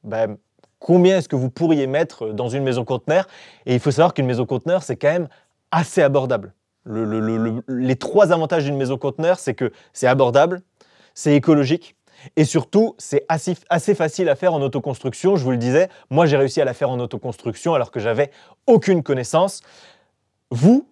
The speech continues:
<laughs> vous avez des connaissances maintenant, puisque vous avez une trentaine de tutos, plus le e-book pour vous aider dans la construction.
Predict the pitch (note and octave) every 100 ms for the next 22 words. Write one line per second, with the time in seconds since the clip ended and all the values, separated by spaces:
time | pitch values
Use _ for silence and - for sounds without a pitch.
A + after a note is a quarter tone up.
0 | - - D#3+ A#2+ D#3 C#3+ F3+ F#3+ D4+ _
1 | - C3+ D#3 E3 D3+ D#3+ C#3 C#3+ C3+ B2
2 | C#3+ D3 C#3 D3+ F3 B2+ - G#3 G#3 G#3
3 | E3+ D3 D#3+ D3 F#3+ A3+ - - _ -
4 | B3 B3+ F#3+ F#3 E3+ D#3+ A#3+ - _ _
5 | E3+ C#3 D3+ D#3 G3+ G#3 E3+ C3 C#3 A#2
6 | G3 -